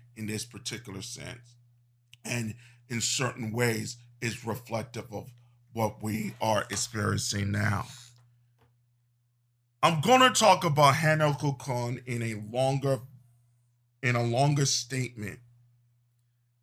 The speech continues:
because this is a completely different show. And this show is making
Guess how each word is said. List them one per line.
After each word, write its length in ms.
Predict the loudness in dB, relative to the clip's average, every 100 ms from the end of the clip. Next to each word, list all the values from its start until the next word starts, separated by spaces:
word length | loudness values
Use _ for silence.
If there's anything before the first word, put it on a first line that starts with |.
| _ _ _ -2
because 460 | -2 4 4 4
this 220 | 4 2
is 100 | 2
a 80 | -2
completely 560 | -2 -4 -4 -8 -2 -2
different 460 | 0 -4 -2 -2
show. 560 | -2 -2 0 0 -2 -10 -20 _ _ _ _ _ _
And 300 | 4 4 4
this 260 | 2 4 4
show 840 | 2 0 2 4 4 4 2 -2 -6 -20 _ _ _ _ _
is 340 | 0 0 0
making 680 | 0 0 -2 -6 -2 -2 -2